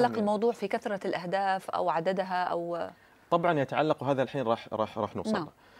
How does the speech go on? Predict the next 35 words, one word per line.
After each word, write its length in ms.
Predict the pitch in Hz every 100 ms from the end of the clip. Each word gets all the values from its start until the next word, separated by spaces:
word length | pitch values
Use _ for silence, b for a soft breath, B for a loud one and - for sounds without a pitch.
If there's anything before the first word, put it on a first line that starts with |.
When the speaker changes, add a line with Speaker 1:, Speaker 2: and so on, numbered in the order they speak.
| b
Speaker 1:
ف-، 140 | - 117
ف-، 340 | - - -
فأول 460 | 113 - 135 185 165
حاجة 220 | 185 165
عنده 160 | 175
مثلا 260 | 170 175 165
خلينا 280 | 160 165 156
نقول 220 | 156 151
مية 180 | 143 123
هدف. 220 | 104 87 - -
Speaker 2:
مهم. 200 | 208 226 240 B -
Speaker 1:
من 240 | 127 202
المية 300 | 214 190 175 -
هدف 300 | 165 160 151
يروح 180 | 160
يصنفهم. 640 | 151 - 127 123 - 98 90
هذه 140 | 107 135
الخطة 300 | 117 - -
الثانية، 340 | - 98 90
ال-، 200 | 101 101
ال-، 120 | 95 -
ال-، 760 | 101 92 92 - - - - -
الخطوة 320 | - - 110
الثانية. 340 | - 90 82 196
Speaker 2:
مم. 120 | 185 - b b b b
Speaker 1:
تصنيف 420 | 135 - 180 196
الأهداف. 440 | 170 135 113 104 -
طيب 240 | 127 120
أنا 260 | 131 143 123
أهدافي 360 | 113 151 147
هذه 240 | 139 151 135
مثلا 500 | 147 156 147 160 180 b b b
لها 220 | 123 139
علاقة 340 | 123 135 143 147
بالبيت، 440 | 113 101 87 -